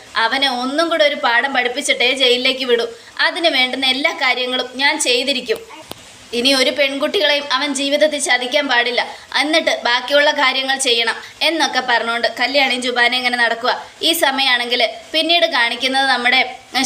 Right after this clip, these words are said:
ശാരിയാണ്. ശാരി ആകെ കരഞ്ഞ് നിലവിളിച്ച് വിഷമിച്ച് ഇങ്ങനെ ഡോക്ടറിൻ്റെ അടുത്ത് ചെല്ലുക. "ഡോക്ടറെ, എന്തെങ്കിലും ഒരു വിവരം കിട്ടിയോ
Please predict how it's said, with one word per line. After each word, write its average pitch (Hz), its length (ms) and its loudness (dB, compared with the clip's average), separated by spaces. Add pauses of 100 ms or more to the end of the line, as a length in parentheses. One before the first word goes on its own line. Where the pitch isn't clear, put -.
ശാരിയാണ്. 254 480 0 (160)
ശാരി 240 340 2
ആകെ 262 240 0
കരഞ്ഞ് 254 340 0
നിലവിളിച്ച് 254 440 0 (360)
വിഷമിച്ച് 302 440 0
ഇങ്ങനെ 269 260 2
ഡോക്ടറിൻ്റെ 269 400 0
അടുത്ത് 277 260 -4
ചെല്ലുക. 254 280 0
"ഡോക്ടറെ, 247 320 2 (380)
എന്തെങ്കിലും 320 420 0
ഒരു 330 140 2
വിവരം 285 300 2
കിട്ടിയോ 294 240 0